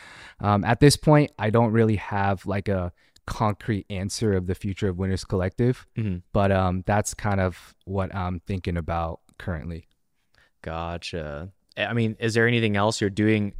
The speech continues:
Speaker 2: outside of Winners Collective too? Or
Speaker 1: Um, so right now I'm just doing, uh, fitness, personal training, you know, but everything leads back to Winners Collective. It's like my clients, they purchase Winners Collective, you know, they
Speaker 2: Gotcha.
Speaker 1: tune into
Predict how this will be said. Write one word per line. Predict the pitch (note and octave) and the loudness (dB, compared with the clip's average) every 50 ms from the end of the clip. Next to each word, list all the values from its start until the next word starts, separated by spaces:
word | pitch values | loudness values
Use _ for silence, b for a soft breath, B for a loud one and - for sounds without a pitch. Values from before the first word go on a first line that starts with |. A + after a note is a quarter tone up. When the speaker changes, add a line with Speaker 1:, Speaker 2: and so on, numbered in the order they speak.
| - - | -10 -4
Speaker 2:
outside | - G2+ G2 - - - - - G#2 E2+ F2 G#2 A2+ | -2 -2 -2 -2 -6 -8 -4 -4 -2 -2 0 0 0
of | C3 C3+ B2+ | 0 0 -2
Winners | C3+ C3 C#3+ C#3+ C#3+ C#3+ - | -4 -4 -2 -2 -2 -4 -4
Collective | - - C#3 C3+ C3+ - D3 C#3 B2 | -6 -4 -4 -4 -2 -2 -4 -6 -6
too? | - - B2+ C3+ D3+ E3+ - - _ _ _ | -6 -4 -4 -4 -4 -6 -8 -12 _ _ _
Or | - C3 C3 C3 C3 B2+ B2+ | 2 4 6 8 8 6 4
Speaker 1:
Um, | A#2+ - b b b b b b | 2 -2 b b b b b b
so | - - F3 E3 D#3 D3 | 4 8 10 12 12 12
right | C3+ E3 G3+ A#3 | 12 10 10 10
now | A#3 F3 | 10 10
I'm | C#3+ D#3 | 10 10
just | E3 F#3 - - - | 10 8 8 8 8
doing, | F3 E3 D#3 D3 C#3+ C3 A#2+ | 10 10 10 10 10 8 8
uh, | A2+ G2+ F#2+ | 8 6 6
fitness, | - C#3+ C#3 A2+ G#2+ F#2+ - - - - | 6 6 4 4 2 -2 -4 -6 -6 -6
personal | - - A#2+ A#2 - A#2+ G#2 | -2 -2 0 0 2 2 2
training, | - - A2 G#2+ G#2+ G#2 G2 G2 | 4 4 4 4 4 4 4 4
you | G2+ G#2+ | 4 6
know, | G#2+ G#2+ A2 A2 - - | 6 6 6 4 4 6
but | A#2 A2 A2 - - | 6 6 6 6 6
everything | C#3+ E3 G3+ F#3+ G3+ E3 C3+ | 4 4 6 6 6 6 8
leads | A2 B2+ C3 A#2+ - - | 8 6 4 4 2 0
back | - G#2+ A2+ A2 - - | 0 0 0 0 0 0
to | - G#2 | 2 2
Winners | G2 G2 G2 G2 F#2 - | 4 4 2 2 0 -2
Collective. | - - G2 F#2 - - F2+ F2 | -4 -4 -4 -2 -2 -4 -4 -4
It's | F#2 F2+ - - | -4 -4 -2 -2
like | G2 F#2 F#2 - - | -2 -2 -2 -4 -6
my | F2+ F#2 | -8 -8
clients, | - - A2 G#2 G2+ G2+ G#2 G2 - - | -6 -4 -2 0 0 0 0 -2 -4 -4
they | - F#2+ - | -4 -4 -4
purchase | - G2+ F#2 - F#2+ - - | -2 -4 -6 -6 -8 -10 -8
Winners | F#2 F#2 F2+ E2+ - | -6 -4 -4 -4 -6
Collective, | - - - E2+ F2+ - - D#2+ E2 D#2+ | -8 -10 -10 -10 -10 -10 -12 -12 -10 -10
you | F#2 F2+ | -8 -6
know, | F#2 | -4
they | F2+ F#2+ | -2 -2
Speaker 2:
Gotcha. | F#2+ - - | -4 -2 -2
Speaker 1:
tune | - G#2 G2+ G2 | -2 0 0 0
into | F#2+ F#2 - - G2 F#2 F2+ F2 E2+ | 0 -2 -4 -2 -2 0 0 0 -4